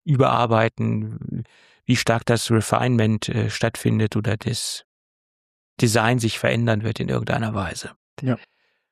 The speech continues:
Speaker 1: Dass es verschwindet, glaube ich nicht. Außerdem hat, hat das sogar, äh,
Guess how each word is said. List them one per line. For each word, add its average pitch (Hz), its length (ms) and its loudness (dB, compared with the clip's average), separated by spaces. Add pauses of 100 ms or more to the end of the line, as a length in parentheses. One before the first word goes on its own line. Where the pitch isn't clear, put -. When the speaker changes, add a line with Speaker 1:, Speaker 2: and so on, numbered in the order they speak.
(400)
Speaker 1:
Dass 120 320 -2
es 123 120 -2
verschwindet, 123 460 2
glaube 107 260 4
ich - 100 -4
nicht. 104 340 0 (320)
Außerdem 120 400 4
hat, 110 240 0
hat - 100 -2
das 117 140 2
sogar, 110 440 2
äh, - 60 -4